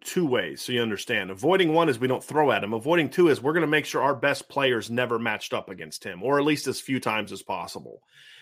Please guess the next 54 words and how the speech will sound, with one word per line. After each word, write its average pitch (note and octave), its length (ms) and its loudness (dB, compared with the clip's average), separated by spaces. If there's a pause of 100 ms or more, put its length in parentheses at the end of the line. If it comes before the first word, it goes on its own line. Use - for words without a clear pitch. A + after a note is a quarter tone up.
(160)
Uh, - 220 -8 (180)
and, F#2 160 -6
and B2 180 -4
so C3 100 2
that's C3 220 4
a - 40 -10
key. C3 120 0
Like, B2 200 4
it, C#3 160 -2
it's D#3 120 -4
kinda F#3+ 240 6
funny E3+ 280 4
when C3+ 120 2
you C3 100 2
look C#3+ 160 0
at B2+ 80 -10
some C3+ 160 -2
of A#2+ 80 0
his A2 120 -6
numbers. B2 360 2
I'm A2+ 120 -2
like, A2 180 -2
really, C#3 260 0
the A#2+ 120 -2
only D3 180 -2
teams C3+ 340 -4
that G2 80 -6
really A#2 180 -2
challenged A#2 420 -6
him G#2+ 100 -6
last G2+ 240 -6
year, G#2 80 -6
North C#3 240 -2
Carolina B2+ 420 0
went A2+ 160 0
at G2+ 160 -2
him, G2+ 120 -6
and G#2 140 -8
Cam C3 260 0
had A#2+ 140 -2
a G2+ 40 -2
sloppy G#2+ 520 -2
game G#2 300 -4
that G2+ 200 -8
game. G2 340 -6 (600)
Virginia C3+ 360 2
had B2+ 100 2
a A2+ 60 -2
couple B2 440 -2
completions A2+ 680 -4
on G#2+ 180 0
him, G#2 80 -6
but, A2 100 0
like, A#2 220 0